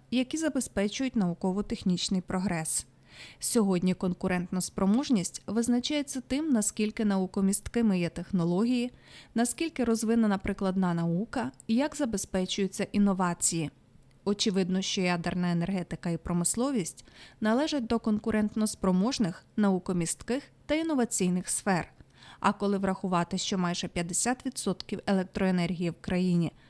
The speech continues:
виробляється на А Е С, роль ядерної енергетики в економіці важко переоцінити. Загострення питання підготовки кадрів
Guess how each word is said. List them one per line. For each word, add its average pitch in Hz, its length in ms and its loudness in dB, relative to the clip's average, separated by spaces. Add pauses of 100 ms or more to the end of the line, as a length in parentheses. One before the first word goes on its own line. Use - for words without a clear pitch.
(140)
виробляється 190 680 0
на 170 120 0
А 165 200 -2
Е 220 120 2
С, - 220 0 (380)
роль 180 300 2
ядерної 277 540 2
енергетики 247 580 0
в 214 60 -4
економіці 214 680 0 (260)
важко 180 500 -2
переоцінити. 202 920 2 (800)
Загострення 196 760 2
питання 180 480 0
підготовки 180 640 -2
кадрів 220 440 0